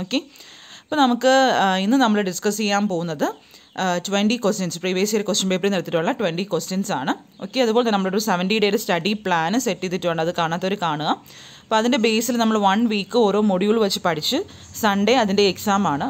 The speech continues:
അപ്പം ഈ ആഴ്ച നമുക്ക് പഠിക്കാനുള്ള സെക്കൻഡ് മൊഡ്യൂൾ ആണ്. അപ്പോൾ അതിൻ്റെ പോർഷൻസ് എല്ലാം നമ്മൾ Telegram ഗ്രൂപ്പിൽ കൊടുത്തിട്ടുണ്ട്. ഓക്കെ, അപ്പോൾ അത് നിങ്ങൾ അത്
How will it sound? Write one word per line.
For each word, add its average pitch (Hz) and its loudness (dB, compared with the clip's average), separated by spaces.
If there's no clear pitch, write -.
അപ്പം 214 -2
ഈ - 4
ആഴ്ച 202 2
നമുക്ക് 208 -2
പഠിക്കാനുള്ള 185 0
സെക്കൻഡ് 208 0
മൊഡ്യൂൾ 196 2
ആണ്. 147 -2
അപ്പോൾ - 0
അതിൻ്റെ 240 4
പോർഷൻസ് 233 4
എല്ലാം 220 2
നമ്മൾ 196 0
Telegram 185 2
ഗ്രൂപ്പിൽ 170 0
കൊടുത്തിട്ടുണ്ട്. 160 0
ഓക്കെ, 226 -2
അപ്പോൾ 247 0
അത് 240 4
നിങ്ങൾ 233 2
അത് 214 0